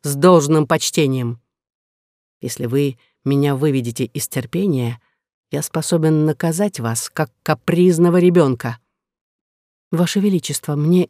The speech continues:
известно, что в вашей августейшей семье бьют детей. Я слышала, что Ваше Величество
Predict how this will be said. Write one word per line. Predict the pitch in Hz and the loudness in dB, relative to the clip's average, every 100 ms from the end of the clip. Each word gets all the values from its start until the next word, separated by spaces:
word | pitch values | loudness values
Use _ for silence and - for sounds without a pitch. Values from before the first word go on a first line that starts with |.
| - | 0
известно, | 185 170 202 190 - 151 | 0 2 2 2 0 -4
что | - 165 151 | -2 -2 -2
в | 143 | 0
вашей | 165 - 165 151 - _ - | -2 -2 -6 -6 -16 _ -4
августейшей | 160 151 165 - 185 170 - - 160 - _ _ _ - | -2 2 2 2 0 0 0 -2 -2 -4 _ _ _ -12
семье | - 185 180 165 202 202 - | 0 6 6 6 4 4 0
бьют | 165 185 196 - | -2 2 2 0
детей. | 135 170 - 151 120 - _ _ _ _ _ _ | -4 -6 -4 -8 -8 -16 _ _ _ _ _ _
Я | 190 208 | 0 0
слышала, | - 240 - 147 147 | 0 0 0 -2 -4
что | - 170 | -2 0
Ваше | 180 170 | 0 0
Величество | 165 175 185 185 - 185 | 0 0 -2 -4 -2 -4